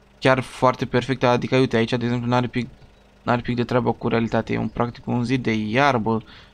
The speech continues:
Nu e, nu a făcut terraforming-ul cum trebuie. Am și un loc să,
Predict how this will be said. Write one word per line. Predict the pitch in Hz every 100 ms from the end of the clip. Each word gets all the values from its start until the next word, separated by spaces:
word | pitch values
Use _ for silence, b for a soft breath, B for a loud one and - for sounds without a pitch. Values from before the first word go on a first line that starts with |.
| _ _
Nu | 117 123 135
e, | 139 139 139 135 139 139 135
nu | -
a | 143
făcut | 135 135
terraforming-ul | 147 135 139 127 117
cum | - 127
trebuie. | 120 107 110 - - - _ _ _ - _ _ _ _ - - - - - - - - - - - - - - - - - - - - - - 101 -
Am | 117
și | 120
un | 131
loc | 135
să, | -